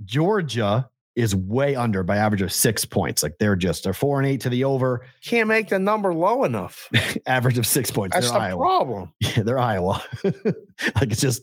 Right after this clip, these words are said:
Speaker 1: their numbers are tiny 'cause they stop the other team from scoring. They could score as many points as they want. And so how, how do you factor it in? So I don't know. I ju-, just, I brought it up just 'cause I think it's really, it, you know, those are name brand teams,
Speaker 2: Right.
Speaker 1: Michigan,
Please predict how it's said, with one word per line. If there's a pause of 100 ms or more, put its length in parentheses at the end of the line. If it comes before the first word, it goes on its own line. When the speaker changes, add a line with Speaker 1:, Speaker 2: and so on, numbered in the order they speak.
(120)
Speaker 1:
their
numbers
are
tiny
'cause
they
stop
the
other
team
from
scoring.
They
could
score
as
many
points
as
they
want. (480)
And
so
how,
how
do
you
factor
it
in?
So (360)
I
don't
know.
I
ju-,
just,
I
brought
it
up
just
'cause
I (120)
think
it's
really,
it, (180)
you
know,
those
are
name
brand
teams, (420)
Speaker 2:
Right.
Speaker 1:
Michigan,